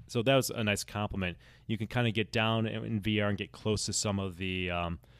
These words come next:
the structures within this area that you're in. Um, you're, like, in a closed area a-, as a floating head, and you actually move around your play space. So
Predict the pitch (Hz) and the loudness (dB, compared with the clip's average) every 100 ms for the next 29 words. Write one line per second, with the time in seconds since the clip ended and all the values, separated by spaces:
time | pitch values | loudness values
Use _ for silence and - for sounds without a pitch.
0 | - - - - 120 110 - 110 95 - | -20 -10 -4 0 2 2 2 -2 -2 -4
1 | 107 - 98 98 95 - 110 101 98 87 | -6 -4 -2 -2 -6 -8 -6 -4 -4 -6
2 | 90 101 113 110 - - - - 101 98 | -4 2 2 2 -4 -18 -20 -12 0 0
3 | 95 - - 151 165 160 160 - 131 123 | 0 -6 -4 2 4 4 2 2 2 2
4 | 110 98 101 95 87 85 90 117 110 104 | 2 0 0 0 -2 -4 -10 -8 -6 -4
5 | 110 101 - 107 101 87 98 87 - - | -4 -4 -2 0 0 0 0 -2 -6 -20
6 | - - 107 107 107 - - - - - | -20 -8 -2 0 0 -4 -12 -16 -16 -20
7 | - - - - - - 147 147 160 139 | -20 -20 -20 -20 -10 4 4 4 2 2
8 | 117 117 107 104 123 131 - 85 80 - | 4 2 2 0 2 2 2 -4 -6 -6
9 | 104 98 | -6 -6